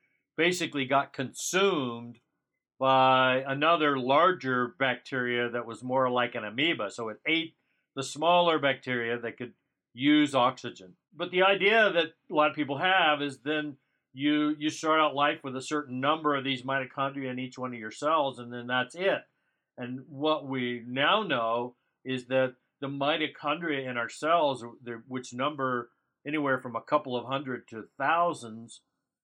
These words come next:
is that they're constantly merging together. They're forming blobs, and then they're breaking up. And the body is cleaning up the debris that occurs as a result of that.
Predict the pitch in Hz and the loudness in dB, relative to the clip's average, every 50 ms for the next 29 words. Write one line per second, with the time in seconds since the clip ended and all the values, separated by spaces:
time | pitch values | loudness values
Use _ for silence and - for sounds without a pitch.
0 | _ _ - 135 135 127 139 143 139 135 135 139 135 131 _ - - 185 190 214 | _ _ -6 -6 -6 -4 -2 -2 -2 -2 -2 -6 -8 -8 _ -10 -4 0 2 2
1 | 233 196 - - 175 147 139 147 147 147 143 139 139 135 127 127 127 127 131 147 | 2 0 -4 -8 -8 -8 -4 -4 -2 -2 0 -2 -2 -4 -4 -6 -6 -2 2 4
2 | 165 175 185 190 - 180 180 160 147 139 131 - 135 143 170 180 143 120 107 107 | 6 6 6 6 4 0 -2 0 0 -2 0 2 2 2 2 2 2 0 0 -2
3 | 113 127 131 _ _ _ _ _ _ _ _ _ - 139 139 135 - 170 180 190 | -4 -6 -10 _ _ _ _ _ _ _ _ _ -8 -8 -8 -6 -2 2 4 4
4 | 196 190 185 175 156 139 127 110 131 127 131 139 156 170 180 180 180 170 139 131 | 4 4 2 0 0 -2 -4 -4 0 4 4 6 6 6 6 6 4 4 2 -2
5 | 156 135 139 147 151 147 143 135 127 107 131 135 139 147 170 - - 156 143 139 | -4 -4 -2 -2 -2 0 -2 -2 -2 0 2 4 4 4 4 2 -2 -4 -2 0
6 | 151 180 170 123 107 - _ _ _ _ _ - 147 143 143 139 139 139 139 135 | 2 2 2 0 -2 -4 _ _ _ _ _ -6 -2 0 2 4 4 4 4 2
7 | 135 139 139 _ _ _ _ 135 120 139 131 110 143 147 156 180 202 220 214 190 | 0 -6 -10 _ _ _ _ -10 -6 -6 -6 0 2 4 4 6 4 4 4 4
8 | 160 147 143 143 139 135 131 - _ _ _ _ _ _ _ _ _ - - 202 | 2 2 2 -2 -4 -4 -6 -10 _ _ _ _ _ _ _ _ _ -8 0 0
9 | 202 214 220 208 196 180 170 160 151 - - 139 131 139 127 113 117 135 160 180 | 2 2 2 -2 -2 -2 0 -2 -2 -2 -4 -10 -6 -6 -8 -6 -4 -2 0 2
10 | 175 156 135 123 131 131 131 127 - - 156 151 147 139 131 120 120 107 113 113 | 2 2 0 -2 -2 -4 -4 -6 -8 -4 -2 -2 0 -2 -4 -6 -10 -12 -12 -12
11 | 110 113 104 110 120 120 117 - 110 95 98 95 85 - - | -12 -10 -8 -6 -6 -6 -6 -8 -12 -12 -12 -12 -12 -14 -18